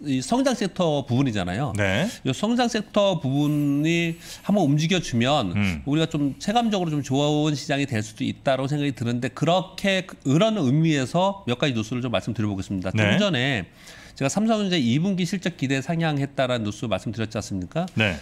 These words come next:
Speaker 1: 더불어서, 음, 아이폰 십삼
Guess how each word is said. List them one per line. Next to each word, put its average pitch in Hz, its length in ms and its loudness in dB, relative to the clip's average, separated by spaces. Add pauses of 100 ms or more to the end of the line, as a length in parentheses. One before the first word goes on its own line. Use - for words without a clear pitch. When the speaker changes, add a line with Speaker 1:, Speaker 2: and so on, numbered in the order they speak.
(140)
Speaker 1:
더불어서, 143 880 0 (180)
음, 120 400 -4 (960)
아이폰 214 960 0
십삼 135 540 -2